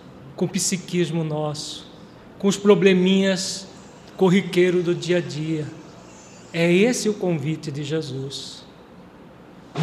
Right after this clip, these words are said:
Não deixar para amanhã o fardo de hoje, em todos os sentidos,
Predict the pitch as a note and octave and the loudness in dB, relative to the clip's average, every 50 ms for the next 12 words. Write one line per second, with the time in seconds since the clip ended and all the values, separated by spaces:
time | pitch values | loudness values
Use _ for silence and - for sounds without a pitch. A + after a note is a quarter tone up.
0 | E3+ F3 F#3 G3+ A3 A#3+ B3 B3+ A#3+ G3 A#3+ A#3+ A3 - - G3+ G3 F#3+ F#3+ F#3+ | 4 6 6 6 6 6 6 4 4 4 4 4 2 2 2 2 2 2 0 -2
1 | - F#3 F#3 F3+ E3+ E3 E3 E3 E3 D#3+ D#3 D#3 D#3 D#3+ F3 G#3 A3+ A#3 A#3+ A3+ | -2 -2 0 0 0 0 0 0 0 -2 -2 -2 -2 0 0 0 0 0 0 0
2 | G3+ G3 F#3 - - - F3 F3 F3+ F3+ E3+ F3+ E3+ D#3 F#3 F#3+ E3+ D#3+ D#3+ E3 | -2 -2 -4 -4 -4 -2 0 0 0 0 0 -2 -4 -4 -2 -2 -2 0 0 0
3 | E3+ E3+ E3 D#3 C3 B2 C3+ C#3 C3 - - - - - - - - - - - | 0 0 0 -2 -4 -6 -8 -10 -10 -12 -16 -18 -20 -20 -20 -20 -20 -14 -4 2
4 | G3 G#3 G#3 G#3 - - - - - A3 A#3+ B3+ B3+ B3+ G3+ F3+ F#3+ F3 D#3+ D3+ | 2 2 2 2 -4 -10 -4 2 4 6 6 6 6 4 2 -2 -2 -4 -2 -2
5 | E3 F3+ F3 - - F3 E3 D#3+ D#3+ - - - C#3+ C3 C3+ B2+ B2 C3 B2+ - | -4 -4 -4 -4 -6 -6 -8 -8 -10 -14 -14 -12 -10 -10 -10 -12 -14 -14 -14 -14
6 | - - | -14 -16